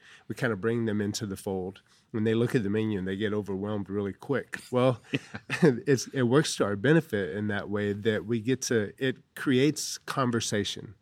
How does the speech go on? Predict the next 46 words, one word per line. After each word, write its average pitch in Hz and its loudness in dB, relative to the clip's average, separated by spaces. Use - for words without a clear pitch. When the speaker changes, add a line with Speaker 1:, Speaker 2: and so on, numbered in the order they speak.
Speaker 1:
And 113 -2
we 120 0
get 127 0
to 120 -2
walk 110 -2
them 104 0
through 104 -4
the 98 -4
menu 98 -6
and 98 -8
get 113 -4
to 117 -6
walk 110 -2
them 101 -4
through 98 -6
what 104 -2
we, 107 -2
what 104 -4
we're 95 -4
offering, 95 -2
and 123 0
then 139 6
narrow 135 6
down 123 4
their, 110 4
their 110 6
flavor 123 2
choices. 101 -4
And 107 -4
it's, - -4
it's - -6
all 127 4
part 127 -2
of 123 0
the 117 2
relationship 107 -2
building 101 -6
thing. 107 0
And 110 -2
it 95 -8
just, 117 -6
it 120 -8
works 117 -2
really, 110 0
really 98 -2
good. 101 -6